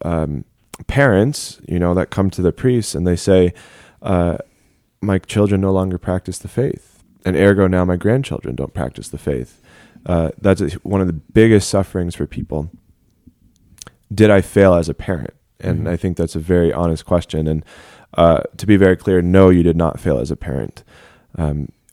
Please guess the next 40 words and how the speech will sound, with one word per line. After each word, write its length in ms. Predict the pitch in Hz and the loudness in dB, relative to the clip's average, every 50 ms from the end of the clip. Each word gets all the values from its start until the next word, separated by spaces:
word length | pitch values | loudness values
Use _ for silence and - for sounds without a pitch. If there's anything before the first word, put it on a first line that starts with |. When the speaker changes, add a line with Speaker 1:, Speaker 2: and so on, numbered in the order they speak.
| _ _ | _ _
Speaker 1:
are 120 | 95 98 98 | 2 4 6
there 100 | 98 92 | 4 4
things 340 | - - 92 92 95 90 92 | 4 2 0 2 2 0 0
you 80 | 90 85 | -2 -2
could 100 | - 95 | 0 -2
have 80 | 92 | 0
done 160 | 87 90 87 85 | 0 0 0 0
differently? 420 | 85 85 - - - - 117 110 | -2 -2 -4 -6 -6 -4 -4 -4
Sure. 360 | 101 - - 127 139 - - - | -4 -2 -2 -2 -2 -2 -4 -6
We 200 | - 67 90 92 | -4 -2 0 2
all 160 | 95 101 101 | 4 2 2
have 180 | 98 98 92 85 | 2 0 -2 -4
twenty 260 | - - 95 92 92 | -4 -4 -4 -4 -4
twenty 260 | - - 90 90 87 | -4 -4 -4 -4 -4
hindsight. 460 | 82 90 85 90 87 - - 62 57 | -4 -2 -4 -4 -4 -4 -8 -8 -4
We 60 | 53 80 | -2 0
all 140 | 85 90 87 | 2 2 2
look 220 | 85 78 - _ | 0 0 -2 _
back, 340 | - 76 80 80 80 - - _ - - - _ _ _ | -4 -2 -2 -2 -4 -8 -16 _ -20 -20 -20 _ _ _
but 120 | - 85 | -2 0
you 100 | 95 92 | 0 0
can't 320 | - - 107 101 95 - - | 0 0 -2 -2 -2 -2 -4
say, 240 | - - 87 87 | -2 0 0 2
"I 100 | 62 78 85 | 2 0 -2
failed 320 | - - - 92 87 82 | -2 0 2 2 2 2
as 120 | 80 80 78 | 0 -2 -4
a 60 | 69 | -8
parent." 500 | - - 76 71 71 - - - _ - | -10 -10 -10 -8 -8 -10 -12 -16 _ -12
You, 160 | - 90 85 - _ | -10 -10 -10 -10 _
you 120 | - 98 98 | -4 -2 0
did 140 | 95 92 90 | 2 2 0
a 40 | |
very 360 | 82 80 82 95 95 101 98 90 | -2 -2 2 4 4 4 4 4
good 140 | 92 87 | 0 0
job 240 | 80 90 87 87 87 82 | 0 0 0 2 2 2
as 100 | 80 80 | 0 -2
a 60 | 80 | -4
parent, 340 | - - 82 82 82 - - | -6 -4 -4 -4 -4 -4 -8
I'm 80 | 80 | -10
sure. 420 | 80 - - 98 92 87 82 82 | -12 -4 2 2 4 4 2 0